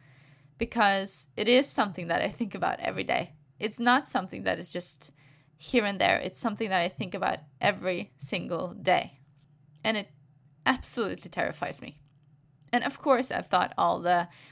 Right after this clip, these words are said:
"What if it doesn't work out? What if I fail? What if I'm a bad coach? What if, what if, what if, what if?" But I'm also thinking, "What if it actually works? What if I can help someone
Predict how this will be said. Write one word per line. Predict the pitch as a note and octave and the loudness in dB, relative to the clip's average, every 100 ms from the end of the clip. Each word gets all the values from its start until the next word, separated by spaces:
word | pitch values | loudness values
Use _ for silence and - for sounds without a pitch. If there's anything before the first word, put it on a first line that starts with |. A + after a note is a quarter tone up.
| - | 2
"What | C4+ | 2
if | C4+ | 2
it | A#3+ | 0
doesn't | A#3+ B3 | -2 -2
work | G#3 F#3 - | 0 0 2
out? | F3 - - | 2 2 2
What | G#3+ | 0
if | G#3 A3 | 0 -4
I | |
fail? | G#3+ - F3 E3 E3 | -4 2 4 4 2
What | F3+ F3+ | 0 -2
if | G3 | 0
I'm | G3 | 0
a | F3+ | 0
bad | F3 E3+ F3 | 4 6 4
coach? | - F#3 - - | 0 0 0 -4
What | F#3+ F#3 | -2 0
if, | F3+ - - | -2 -8 -4
what | F#3+ F3+ | 2 4
if, | F#3 - | 2 -4
what | F#3 G3 | -6 -4
if, | F#3 - | -6 -6
what | F#3 | -6
if?" | G3 F#3+ - _ - - - _ _ _ _ _ | -6 -6 -10 _ -20 -20 -20 _ _ _ _ _
But | A#3+ B3+ | 4 6
I'm | |
also | C#4 D#4 | 6 2
thinking, | C4+ B3 A#3+ A3 | -4 -4 -4 0
"What | A3+ | 0
if | - | 2
it | B3+ - _ _ _ _ - | -2 -2 _ _ _ _ -8
actually | A3+ - A#3 | -6 -4 0
works? | B3 D4 - - - _ _ _ - - _ _ _ _ _ _ | 2 0 -2 -10 -12 _ _ _ -20 -20 _ _ _ _ _ _
What | - A#3+ | 0 2
if | C4+ | 4
I | B3 | 2
can | B3 - B3 C4 A#3 - | 0 2 4 4 2 -6
help | - A#3+ B3 | -2 0 0
someone | - G#3 F3 - - | -2 -4 -4 -6 -8